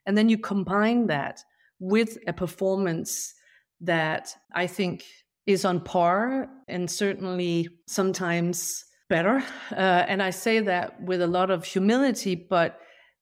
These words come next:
the way it feels on the skin, that's the feedback we get over and over again. It's really the, what it does to the well-being, if that makes sense. It is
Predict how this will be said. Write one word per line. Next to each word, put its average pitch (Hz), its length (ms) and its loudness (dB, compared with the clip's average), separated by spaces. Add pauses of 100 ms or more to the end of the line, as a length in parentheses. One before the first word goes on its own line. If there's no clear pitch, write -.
(160)
the 190 80 2
way 202 400 2
it 254 100 2
feels 233 440 -2
on 190 80 0
the 175 80 -2
skin, 190 640 -4
that's 196 280 -2
the 233 120 -6
feedback 208 640 -6
we 180 80 -4
get 175 260 -2
over 175 300 -4
and 165 160 -6
over 160 320 -8
again. 147 420 -8 (260)
It's 185 280 -8
really 208 300 0
the, 170 440 -6 (180)
what 196 360 -2
it 170 220 -6
does 196 380 0
to - 180 -6
the 170 100 0
well-being, 165 800 -2 (220)
if - 140 -16
that 156 180 -12
makes 143 260 -14
sense. 139 340 -10
It 170 160 -6
is 170 320 -6